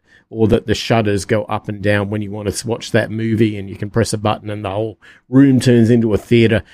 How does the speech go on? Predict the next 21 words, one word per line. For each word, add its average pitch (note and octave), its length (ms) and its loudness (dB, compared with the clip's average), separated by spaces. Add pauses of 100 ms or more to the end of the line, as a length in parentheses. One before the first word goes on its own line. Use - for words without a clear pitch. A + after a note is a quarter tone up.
(100)
I D3 80 0
mean, E3 180 2
that's F3 300 -2
the C3+ 80 -4
stuff - 360 -2
that - 160 -4 (220)
is A2+ 160 -8
cool. - 400 -2 (540)
But C3 240 4
if C3 140 0
you're C3 60 2
trying C#3 260 2
to A#2 80 2
do A2+ 120 4
it G#2+ 60 0
to - 80 -10
save G#2+ 300 0
money G#2 400 -2 (220)
based A2 280 2
on G2+ 100 2
power, A2 540 -4